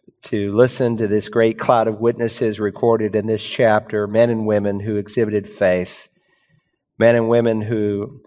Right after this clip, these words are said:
surround us by their example, and help us, therefore, to run the race with endurance, to fix our eyes on the Lord Jesus, the author and finisher of our faith.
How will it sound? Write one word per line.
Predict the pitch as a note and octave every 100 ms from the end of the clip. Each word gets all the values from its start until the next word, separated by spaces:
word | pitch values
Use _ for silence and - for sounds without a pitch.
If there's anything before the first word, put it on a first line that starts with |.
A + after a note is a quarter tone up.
| _
surround | - B2 A2+ C3 C3+
us | C3 -
by | B2 A2+
their | A2+ G#2+
example, | G#2 - G#2+ G2 - G#2
and | G2+
help | A2 A#2 A#2
us, | A2
therefore, | - A2 G2+ - G#2
to | - G#2+
run | A#2 A#2+
the | G#2+
race | A2 A2 G#2+
with | A#2 G#2
endurance, | G#2+ A#2 A#2+ A#2+ -
to | A#2+
fix | - C#3+ -
our | B2 A#2
eyes | A#2+ A#2+ A#2
on | A#2+ A2+
the |
Lord | A2 A2+ A#2
Jesus, | A2+ G#2+ F#2 G2 - - - _ _ _ _ _ _ _ -
the | G#2
author | G#2+ G#2 A2+
and | G#2 -
finisher | B2 G#2+ - G#2
of | F#2
our | G2+ G#2
faith. | - - - -